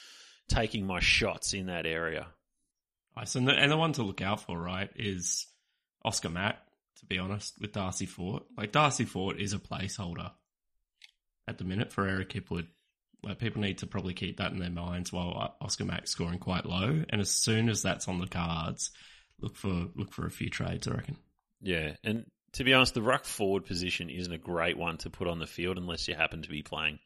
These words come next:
Speaker 1: uh, Adelaide.
Speaker 2: Mm.
Speaker 1: So, anyway.
Speaker 2: Riley, Riley score.
Speaker 1: Oh, it's their defenders. They're just trash at this point. Anyway,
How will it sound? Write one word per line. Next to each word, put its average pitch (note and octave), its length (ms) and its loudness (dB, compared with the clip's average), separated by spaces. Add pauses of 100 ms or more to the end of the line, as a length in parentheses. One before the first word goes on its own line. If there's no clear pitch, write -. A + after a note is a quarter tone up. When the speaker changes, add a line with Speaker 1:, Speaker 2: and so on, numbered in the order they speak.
(460)
Speaker 1:
uh, C#2 120 -4 (100)
Adelaide. E2 500 0 (1300)
Speaker 2:
Mm. E2+ 200 -2
Speaker 1:
So, D#2+ 240 -2 (280)
anyway. E2 260 -2 (100)
Speaker 2:
Riley, E2+ 460 0 (260)
Riley F2 460 0
score. D#2+ 380 0 (220)
Speaker 1:
Oh, A#2 400 6 (880)
it's - 160 6
their A#3 160 10
defenders. C#3 580 2
They're D3 120 0
just - 260 -6 (560)
trash - 360 -4
at - 60 -14
this - 140 -2
point. - 300 -6
Anyway, E2 260 2